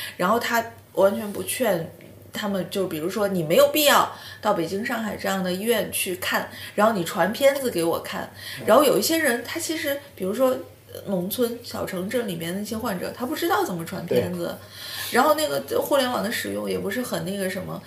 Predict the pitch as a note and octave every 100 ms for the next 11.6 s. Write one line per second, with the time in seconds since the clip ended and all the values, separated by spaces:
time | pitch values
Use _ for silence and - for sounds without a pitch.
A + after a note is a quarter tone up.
0 | - B2 A#2 - - A#2+ G#2+ A2 C#4 -
1 | - - C4 C4 A#3+ A#3 A3 G#3+ G#3 G3+
2 | - G3+ F#3 - A3 A3 - - C4 F#3+
3 | D#3 - - - - A#3 F#3+ F#3 F#3+ F3+
4 | D#3+ - - - - - - F#3 A3 E3
5 | D#3+ F#3 F3 A3 G#3+ - A#3+ G3 F3 F#3
6 | F3 F3+ E3 F3+ F3+ E3+ - G#3 F#3+ -
7 | - - - - - - - - - D4
8 | D4 E4 C4+ - - D4 A3+ F3+ A3 G3+
9 | G#3+ G#3+ F#3+ G3+ F#3 D3 G#3+ G3+ E3+ C#3
10 | C3+ G#2+ - A#3 C4 A#3 G3+ B3 B3 D#3+
11 | D3+ D#3 F3 F3+ E3+